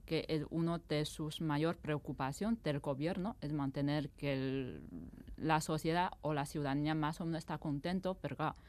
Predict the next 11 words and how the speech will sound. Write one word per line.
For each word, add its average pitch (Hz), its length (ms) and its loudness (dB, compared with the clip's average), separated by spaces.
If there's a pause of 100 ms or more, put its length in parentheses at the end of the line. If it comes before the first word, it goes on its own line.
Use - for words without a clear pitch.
(360)
con 170 240 0
esa 165 800 2 (280)
cifra, 190 640 4 (360)
la 143 140 4
verdad 147 360 2
es 160 120 4
que 156 180 4
no 156 1000 4
transmite 196 500 8
mucha 175 320 2
tran-, 139 300 -2